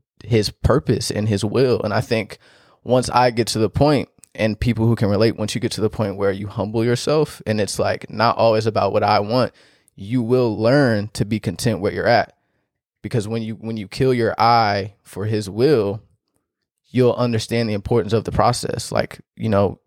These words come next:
w-, without the process, the, the purpose can't come. So I think that's what he's been teaching me is, like, genuinely, and there's, like, levels to humility. I would say for the most part, I'm a humble guy, like, I, you know, but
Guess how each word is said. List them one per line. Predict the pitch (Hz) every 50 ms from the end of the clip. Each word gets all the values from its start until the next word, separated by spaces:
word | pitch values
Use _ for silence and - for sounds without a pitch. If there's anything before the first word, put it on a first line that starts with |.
| _ _ - -
w-, | - 104 104 104
without | - 117 110 110 104 101
the | - 104
process, | - - 107 113 113 - 107 101 101 -
the, | - 95 95 95
the | - 92
purpose | - 117 101 - 98 -
can't | - - - -
come. | - - 107 104 - 71 67 - - _ - - - _ _
So | - - 120
I | 113 107
think | - 127 117 107 - - - - _ _ _ _
that's | 110 113 - -
what | 117 113
he's | 117 107
been | 104 110 101 101
teaching | - 123 107 - 107
me | 113 120
is, | 117
like, | 110 101 87 95
genuinely, | 98 - - 107 110 120 127 131 127 120 113 107 98 92 87 76 - - _ _ _ _
and | - 123
there's, | 151 160
like, | 170 156 127
levels | 127 131 139 143 135 123 -
to | - 117 113
humility. | 113 107 107 95 85 80 - - - -
I | - 113 147
would | 196 196 -
say | - 160 156
for | - 165
the | 139
most | 135 139 135 -
part, | - 143 139 147
I'm | 139
a | 117 110
humble | 110 120 127 117 110
guy, | 104 113 107 92 104 123 139 123
like, | - - 110 110
I, | 110
you | 104 110 110
know, | 101 101 101 101
but | 117 95 98 95 101 - -